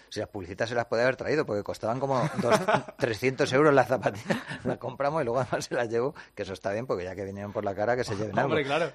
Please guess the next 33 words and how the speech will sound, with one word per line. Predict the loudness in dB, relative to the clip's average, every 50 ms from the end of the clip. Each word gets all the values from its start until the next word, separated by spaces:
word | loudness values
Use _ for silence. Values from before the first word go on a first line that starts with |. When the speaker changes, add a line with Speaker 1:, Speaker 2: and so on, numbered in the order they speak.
| -4 0
Speaker 1:
Pero | 0 0 0
como | 0 0 0
es | 0 2
la | 2 2
marca | 2 0 0 0 -2 -4
que | -2 -2 -2 -2
promociona, | 0 -2 -2 0 0 -2 -2 -4 -2 0 0 2
digo, | 2 2 2 2
debe | 0 -2 -2 -4
tener | -4 -4 -4 -6
en | -4 -2
casa | -2 0 2 2 0
quinientas | 0 -2 -4 -6 -6 -4 -4 -2
mil. | -2 -2 -2 -4 -4
Speaker 2:
Sí, | -2 -2
sí, | 0
te | 0 2
la | 2
Speaker 1:
No, | 2
Speaker 2:
regalarán. | 2 2 4 6 6 8
Speaker 1:
pero | 8 8 8
por | 6 4 2
eso | 2 2
digo, | 4 4 4
es | 4 4
más | 2 2
difícil. | 2 0 -2 -2 -2 -2
Los | -4 -4
niños | -8 -10 -8 -8 -6 -4
son, | -4 -4 -4 -4
vamos, | -4 -4 -4 -6 -10 -10
todo | -8 -8 -6 -6
facilidades. | -8 -10 -10 -10 -8 -6 -4 -4 -6 -6 -10 -18